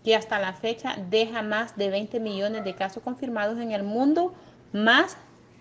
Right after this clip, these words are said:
de trece mil doscientos millones de recuperados y setecientos cuarenta mil muertes. Estas son algunas medidas tomadas por los gobiernos de los países que han sido más afectados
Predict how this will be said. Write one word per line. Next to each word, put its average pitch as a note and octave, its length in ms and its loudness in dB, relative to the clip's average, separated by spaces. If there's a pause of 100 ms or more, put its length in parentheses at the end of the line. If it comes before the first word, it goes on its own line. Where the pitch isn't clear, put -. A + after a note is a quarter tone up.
de G#3+ 120 2
trece A3 280 0
mil A3 180 -2
doscientos B3+ 420 -2
millones A#3 400 -2
de A#3+ 80 -4
recuperados A3+ 760 0
y E4+ 120 4 (120)
setecientos A#3+ 640 0 (100)
cuarenta G#3 540 4
mil A#3 280 0 (420)
muertes. G3 580 -2 (180)
Estas B3+ 140 -8
son C4+ 200 -2
algunas B3 540 -2
medidas A3 720 0
tomadas G3+ 520 2
por G3+ 180 2
los G3 200 -2
gobiernos A3 920 0
de G3+ 80 2
los G3 120 -2
países G3 400 -4
que - 120 -6
han G#3 120 -2
sido C#4+ 440 -2
más G#3+ 540 -4
afectados A3+ 800 -6